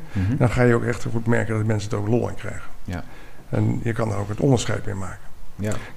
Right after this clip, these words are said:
Speaker 2: je
Speaker 1: precies.
Speaker 2: hebt, je hebt het vak, eh, zoals mensen bij ons komen werken, dan zeggen we eigenlijk ook van luister, dit, dat vak is heel belangrijk en, en daar gaan we ook bij helpen om dat nog beter te, in te maken. Maar wat we net zo belangrijk vinden, is dat je op een goede manier met de mensen om kunt gaan. Op een
Speaker 1: Ja.
Speaker 2: leuke, prettige manier,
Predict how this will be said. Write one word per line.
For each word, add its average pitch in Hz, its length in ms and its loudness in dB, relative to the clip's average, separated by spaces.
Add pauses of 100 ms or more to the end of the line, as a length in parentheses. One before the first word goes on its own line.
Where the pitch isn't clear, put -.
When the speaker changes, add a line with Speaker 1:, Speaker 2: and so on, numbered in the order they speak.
(140)
Speaker 2:
je - 40 0
Speaker 1:
precies. - 100 2
Speaker 2:
hebt, 107 160 0 (120)
je 123 60 -2
hebt 123 200 -2
het - 100 -14
vak, 190 200 4 (200)
eh, - 80 -4 (180)
zoals 131 220 2
mensen 143 300 6
bij 127 100 8
ons 113 140 6
komen 113 220 4
werken, 123 240 6
dan 110 140 2
zeggen 117 240 2
we 117 60 2
eigenlijk 107 320 0
ook - 60 2 (420)
van 117 180 4
luister, 113 320 2 (220)
dit, - 220 -2
dat 113 140 2
vak 139 140 6
is 113 60 2
heel 113 140 2
belangrijk 110 380 2 (260)
en, 110 140 -4 (120)
en 110 120 -4
daar 104 140 -6
gaan 107 200 -2
we 107 60 0
ook 101 80 -4
bij 101 100 -4
helpen 107 300 2
om 107 60 0
dat 101 120 -4
nog 107 140 -4
beter 117 220 0
te, 123 120 -4
in 113 100 -2
te 110 100 -6
maken. 107 320 -2
Maar 110 140 0
wat 113 160 -2
we 110 60 -4
net 175 240 6
zo 135 180 6
belangrijk 104 360 0
vinden, 131 400 0 (400)
is 113 160 2
dat 113 200 4
je 117 60 0
op 113 60 0
een 107 60 -4
goede 110 260 -2
manier 104 240 -2
met 104 100 -4
de 101 80 -6
mensen 101 300 -4
om 110 120 -2
kunt 98 160 -6
gaan. - 200 -8 (140)
Op 107 120 -6
een 104 60 0
Speaker 1:
Ja. 98 60 2
Speaker 2:
leuke, 139 240 6
prettige 123 420 -2
manier, 107 380 -4